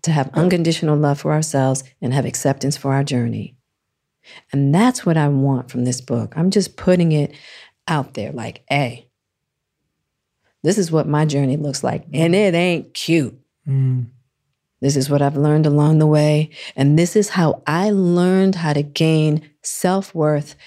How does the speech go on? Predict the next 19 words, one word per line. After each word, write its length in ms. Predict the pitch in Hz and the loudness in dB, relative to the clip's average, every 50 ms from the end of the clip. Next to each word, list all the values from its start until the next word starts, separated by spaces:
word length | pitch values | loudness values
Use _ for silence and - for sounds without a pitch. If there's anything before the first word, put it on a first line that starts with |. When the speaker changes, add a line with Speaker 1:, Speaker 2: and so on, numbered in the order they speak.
| - - _ | -20 -10 _
Speaker 1:
and 160 | 151 151 147 | 0 0 0
to 80 | - 160 | 0 -2
feel 320 | - - 151 151 143 143 | -4 0 2 2 2 2
worthy 580 | 147 147 151 165 165 165 165 160 156 143 135 - - | 0 0 2 2 2 2 2 0 -2 -4 -6 -6 -6
about 420 | 135 131 143 139 147 156 156 151 151 | -6 -6 -4 -2 0 0 2 2 2
it 280 | 151 151 - - _ _ | 0 -2 -4 -8 _ _
all. 600 | - 156 156 160 160 156 156 151 - - - _ _ _ _ _ _ - | -2 0 2 2 2 0 -2 -4 -8 -12 -16 _ _ _ _ _ _ -8
Speaker 2:
About 240 | 139 127 143 139 127 | -2 -2 0 0 -2
it 100 | 123 - - | -4 -8 -6
all. 400 | - 127 131 127 117 113 110 104 | -2 0 2 2 2 2 0 0
Speaker 1:
About 580 | 156 156 147 143 135 - - 196 190 190 190 - - _ _ _ | 0 0 0 -2 -2 -2 0 0 2 0 0 -2 -6 _ _ _
it 260 | 151 143 143 147 - _ _ _ _ _ _ _ | -2 -2 -2 -4 -10 _ _ _ _ _ _ _
all, 320 | 175 180 180 170 156 143 | 0 2 2 2 2 0
Jay. 420 | 147 147 143 123 120 110 - - _ _ 139 139 | -4 -8 -12 -12 -12 -14 -16 -18 _ _ -12 -10
Speaker 2:
Mm. 360 | 135 135 131 131 127 123 117 - _ _ _ _ _ _ _ _ _ - - - _ _ _ _ | -8 -8 -8 -10 -10 -12 -14 -16 _ _ _ _ _ _ _ _ _ -20 -20 -20 _ _ _ _
Speaker 1:
Every 380 | - 190 185 175 175 190 202 190 | -2 -2 -2 -2 -2 -2 -2 -2
piece 360 | 185 - - 165 147 - - | -2 -4 -4 -4 -4 -4 -8
of 140 | 120 110 - | -10 -10 -10
it. 240 | 113 101 107 - | -12 -12 -14 -16